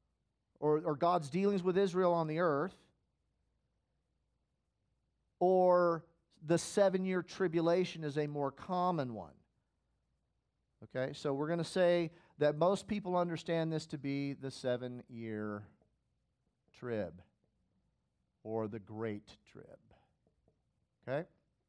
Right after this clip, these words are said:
I'm gonna tell you that what I understand is that all of this is the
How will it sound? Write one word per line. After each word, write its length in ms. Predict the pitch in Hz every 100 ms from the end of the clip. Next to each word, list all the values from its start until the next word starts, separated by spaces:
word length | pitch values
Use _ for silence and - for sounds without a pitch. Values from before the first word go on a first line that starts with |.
| _ _ _ _ _ _ _ _ _ _ _ _ _ _ _ _ _ _ _ _ _ _ _ _ _ _ _ _ -
I'm 300 | 147 180 202
gonna 160 | 185
tell 240 | 190 175 170
you 220 | 160 156
that 160 | 139 123
what 140 | 127
I 280 | 131 170 180
understand 640 | 160 - 143 135 131 127
is 180 | 127 113
that 180 | 123 110
all 340 | 135 147 156 139
of 120 | 104
this 440 | 110 110 107 - -
is 220 | 113 107
the 80 | 117